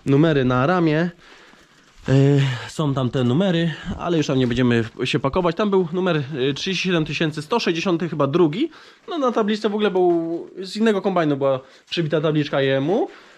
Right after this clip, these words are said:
No a ja sam chciałem go tak trochę wzorować na rok osiemdziesiąty ósmy, dlatego jest namiotowo pomalowany ten kom-, ten kombajn. Także tu widzicie te wgięcia. No to wiadomo, już blachy stare, no ale jakbym miał się bawić jeszcze w prostowanie blach, no to bym musiał go całego rozłożyć.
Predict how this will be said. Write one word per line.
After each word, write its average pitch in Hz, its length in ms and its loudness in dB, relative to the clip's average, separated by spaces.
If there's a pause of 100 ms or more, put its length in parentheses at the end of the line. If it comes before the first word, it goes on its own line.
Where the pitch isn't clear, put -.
(100)
No 294 100 0
a 285 140 2
ja 254 100 2
sam 240 300 -2
chciałem 247 280 -2
go 220 60 0
tak 214 140 -2
trochę 202 200 0
wzorować 196 360 0
na 196 80 0
rok 185 160 -2
osiemdziesiąty 196 580 0
ósmy, 196 280 2
dlatego 185 300 0
jest - 160 -2
namiotowo 175 440 2
pomalowany 131 460 0
ten 110 60 -10
kom-, 127 200 0 (100)
ten 147 180 0
kombajn. 147 440 0 (800)
Także 123 200 0
tu 127 80 -4
widzicie 127 240 -2
te 123 80 0
wgięcia. 165 360 -2 (640)
No 185 160 0
to 196 80 2
wiadomo, 156 240 2
już 127 100 0
blachy 143 300 -4
stare, 156 280 0
no 147 140 2
ale 143 160 2 (160)
jakbym 147 200 -4
miał 147 100 -2
się 147 120 -8
bawić 143 220 -2
jeszcze 147 200 -6
w - 20 -6
prostowanie 147 440 0
blach, 139 380 -2
no 160 80 -4
to - 20 -8
bym 147 100 -2
musiał 156 220 0
go 151 80 0
całego 139 300 0
rozłożyć. 165 440 -2